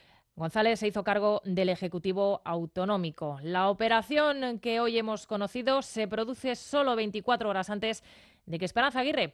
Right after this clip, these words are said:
comparezca como testigo en el juicio de la trama Gürtel y ha reactivado las voces que piden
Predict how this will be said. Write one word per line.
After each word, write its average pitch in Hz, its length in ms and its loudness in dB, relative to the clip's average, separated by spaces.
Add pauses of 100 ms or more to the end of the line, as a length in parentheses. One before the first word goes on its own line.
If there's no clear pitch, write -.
comparezca 208 480 -2
como 214 200 -2
testigo 220 520 -2
en 180 120 -2
el 180 120 -2
juicio 247 560 -4
de 185 280 -2
la 165 180 -2
trama 208 380 -2
Gürtel 269 460 0 (400)
y 170 120 -6
ha 185 80 2
reactivado 214 760 0
las 208 400 4
voces 226 380 -2
que 180 160 -4
piden 208 380 -2